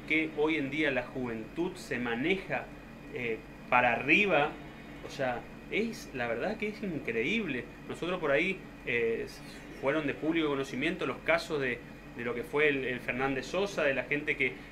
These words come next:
estos rugbyer que lo mataron a patada fuera de un boliche,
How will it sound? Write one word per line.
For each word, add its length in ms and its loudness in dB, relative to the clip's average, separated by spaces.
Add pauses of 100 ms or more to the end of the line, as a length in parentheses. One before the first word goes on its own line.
estos 340 -4
rugbyer 440 6
que 80 0
lo 120 0
mataron 380 0
a 60 4
patada 400 2
fuera 240 0
de 60 4
un 80 -2
boliche, 580 0